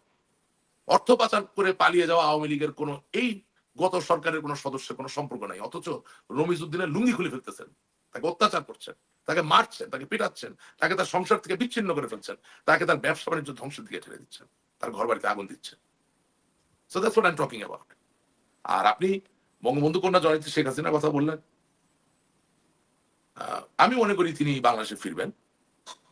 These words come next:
এখন কখন কিভাবে ফিরবেন সেটা তো আর আমি বলতে পারছি না, সেটা পরিবেশ পরিস্থিতি বলে দিবে।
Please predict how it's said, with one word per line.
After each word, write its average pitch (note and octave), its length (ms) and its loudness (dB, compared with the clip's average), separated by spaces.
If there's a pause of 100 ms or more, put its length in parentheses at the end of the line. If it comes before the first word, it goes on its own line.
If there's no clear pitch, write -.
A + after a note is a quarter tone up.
(240)
এখন - 260 -6
কখন E3+ 300 2 (140)
কিভাবে E3 300 6
ফিরবেন E3 280 0
সেটা D3 200 -2
তো C#3 100 4
আর C3 60 4
আমি C3 120 2
বলতে C3+ 240 0
পারছি - 260 -2
না, - 80 -12 (520)
সেটা - 260 0
পরিবেশ A#2+ 380 0
পরিস্থিতি G#2 400 -6
বলে G2+ 200 -2
দিবে। F2+ 200 -8